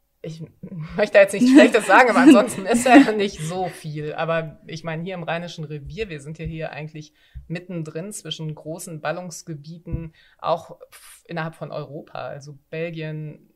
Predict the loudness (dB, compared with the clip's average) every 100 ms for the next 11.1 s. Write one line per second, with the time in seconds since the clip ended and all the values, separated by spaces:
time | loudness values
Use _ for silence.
0 | _ -14 -10 -6 -6 -6 -8 -8 -8 -8
1 | -8 -10 -12 -14 -12 -8 -8 -10 _ _
2 | -12 -10 -8 -8 -8 -10 -12 _ -10 -10
3 | -10 -10 -12 -12 -12 -10 -14 -18 _ _
4 | _ -20 -14 -10 -6 -6 -6 -8 -10 -12
5 | -12 -12 -14 -14 -10 -8 -8 -8 -10 -14
6 | -20 _ -10 -10 -14 -14 -12 -12 -14 -12
7 | -10 -12 -14 -8 -6 -6 -8 -18 -18 -16
8 | -16 -16 -12 -8 -8 -8 -8 -8 -10 -12
9 | _ _ _ -14 -10 -10 -10 -10 -14 -16
10 | -16 -14 -14 -8 -6 -4 -6 -8 -12 -18